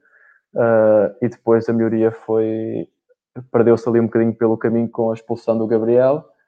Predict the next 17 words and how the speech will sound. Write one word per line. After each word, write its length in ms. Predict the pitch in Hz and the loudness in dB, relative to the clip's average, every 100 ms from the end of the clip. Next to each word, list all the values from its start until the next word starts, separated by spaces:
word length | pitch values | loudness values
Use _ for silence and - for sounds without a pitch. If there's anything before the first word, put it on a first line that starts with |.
| _ - | _ -10
A 60 | |
partir 260 | 104 107 117 | -4 -2 0
daí 300 | 110 110 113 | 2 2 0
foi, 500 | 113 - 110 107 104 - | -4 -2 0 0 -2 -4
foi 140 | 117 | -4
uma 120 | 113 | -2
questão 380 | 110 - 117 110 | -4 -6 -4 -4
de 100 | 104 | -4
fechar, 320 | 104 - 110 104 98 | -10 -4 -2 -2 -6
fechar, 280 | 101 - 85 | -8 -2 -2
fechar 280 | - - 110 | -2 -2 -2
espaços, 540 | 110 - 120 131 - 117 | -2 0 2 2 -2 -6
a 80 | |
equipa 340 | 107 - 104 104 | -6 -6 -8 -6
toda 240 | 110 107 | -2 0
a 60 | 110 | -2
defender 580 | - 117 113 110 120 | -4 -8 -6 -4 -6